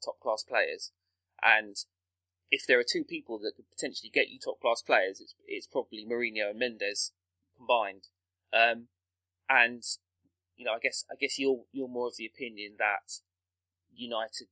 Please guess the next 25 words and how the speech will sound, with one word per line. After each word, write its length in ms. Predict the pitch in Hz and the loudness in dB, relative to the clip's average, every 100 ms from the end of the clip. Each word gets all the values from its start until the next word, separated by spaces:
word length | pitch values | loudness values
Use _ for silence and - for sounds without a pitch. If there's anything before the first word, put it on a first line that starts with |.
| _ | _
would 140 | _ _ - | _ _ -8
probably 560 | 120 110 _ 104 107 _ _ _ _ _ - | -8 -8 _ -18 -18 _ _ _ _ _ -8
be, 300 | 117 110 110 _ _ - - _ _ - 147 - | -8 -8 -16 _ _ -20 -20 _ _ -8 -8 -6
Mendes 360 | 139 127 117 - | -8 -6 -6 -8
would 100 | - | -16
probably 200 | 131 117 | -20 -14
have 80 | 113 - - | -12 -10 -10
too 160 | 135 120 | -10 -8
much 280 | 107 - - | -8 -8 -14
control 420 | 107 - 110 101 | -14 -8 -6 -8
at 140 | _ 104 | _ -16
United, 500 | 104 104 - 98 90 | -12 -12 -14 -12 -10
and 180 | 104 | -10
that, 100 | 104 - | -10 -10
that 160 | 107 | -10
would 100 | 98 _ _ | -12 _ _
be 80 | _ 107 | _ -8
detrimental 580 | 117 - 107 104 104 90 - | -8 -8 -12 -12 -16 -14 -12
to, 200 | 104 98 _ _ | -12 -18 _ _
to 100 | - | -18
the 120 | 104 104 | -16 -10
club 180 | 107 104 | -6 -6
in 100 | 104 | -6
the 60 | 104 | -16
medium 280 | 104 104 | -18 -18